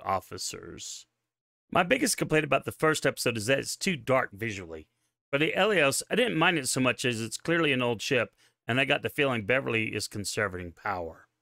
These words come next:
But for the Titan, there's no excuse to have such a dark ship. If you have to have floor lamps to light your characters' faces at the captain's mess, it's too dark. I'm not saying the lighting has to be at T N G levels, but it should be at D S nine or Voyager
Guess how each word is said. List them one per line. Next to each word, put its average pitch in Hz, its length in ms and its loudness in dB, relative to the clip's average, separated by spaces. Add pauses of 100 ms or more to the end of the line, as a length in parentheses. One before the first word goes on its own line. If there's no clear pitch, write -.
(140)
But 170 200 4
for 175 80 2
the 151 100 0
Titan, 139 600 2 (180)
there's 139 200 -2
no 190 100 4
excuse 170 320 0
to 147 80 2
have 120 120 2
such - 260 0
a 104 60 -4
dark 101 300 0
ship. 123 300 2 (540)
If 113 160 -6
you 160 100 6
have 170 120 4
to 170 100 2
have 143 140 2
floor 156 320 4
lamps 117 380 2
to 113 120 -6
light 117 220 2
your 110 140 0
characters' 117 520 0
faces 117 420 -2
at 107 120 0
the 101 80 -10
captain's 107 460 -4
mess, 131 340 0 (280)
it's - 200 -2
too 202 180 2
dark. 170 400 2 (340)
I'm 175 100 0
not 214 180 2
saying 208 280 2
the 151 60 2
lighting 151 300 4
has 139 180 2
to 135 60 -12
be 131 140 2
at - 100 -8
T 139 140 0
N 113 100 0
G 131 140 -2
levels, 95 440 0 (520)
but 131 100 2
it 123 80 -2
should 143 220 0
be 120 120 4
at 104 160 0
D 120 160 0
S 110 160 -2
nine 101 400 -2
or 90 200 -6
Voyager 90 600 -4